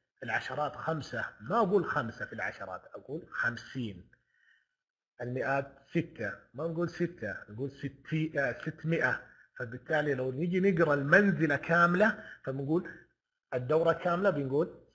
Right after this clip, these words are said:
ستمية وواحد وخمسين، ستمية وواحد وخمسين. هذه تسمى قيمة المنزلة. قيمة المنزلة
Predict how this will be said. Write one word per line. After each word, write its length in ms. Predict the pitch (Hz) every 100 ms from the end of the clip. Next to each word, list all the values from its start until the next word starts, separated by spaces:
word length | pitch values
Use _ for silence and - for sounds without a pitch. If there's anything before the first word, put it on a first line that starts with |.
| _
ستمية 500 | 151 - 151 151 151
وواحد 400 | 127 143 147 147
وخمسين، 880 | 139 139 131 - 151 135 98 - - _ _
ستمية 400 | - 117 131 139
وواحد 360 | 120 131 - 131
وخمسين. 680 | - 127 120 - 127 95 - - -
هذه 200 | 165 156
تسمى 300 | - 139 123
قيمة 360 | - 156 135 -
المنزلة. 580 | 120 123 135 113 107 90
قيمة 400 | - - 151 143
المنزلة 560 | 135 131 151 135 127 110